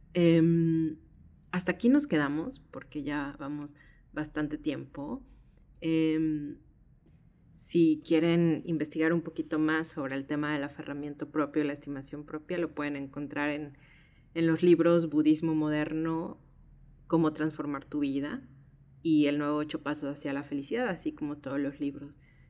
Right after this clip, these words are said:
Kadampa, y en las clases de los centros de meditación Kadampa, bueno, pues ahí puedes en-, encontrar, eh, clases que, que, que te den un poquito más de contexto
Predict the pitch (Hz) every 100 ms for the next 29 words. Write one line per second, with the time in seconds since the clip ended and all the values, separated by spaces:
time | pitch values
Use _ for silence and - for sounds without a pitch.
0 | - 156 156 151 151 151 151 151 143 139
1 | 139 - 147 151 151 147 143 143 143 143
2 | 147 151 143 139 147 139 131 143 135 147
3 | 151 135 139 139 139 131 131 127 139 139
4 | 143 - - _ _ - 156 151 - 151
5 | 143 147 147 147 143 147 139 135 - _
6 | _ 151 139 139 139 139 143 143 160 151
7 | 156 - - 156 143 107 - 175 - -
8 | - 160 156 175 175 196 190 180 - -
9 | 175 170 160 160 160 147 143 143 143 -
10 | 156 143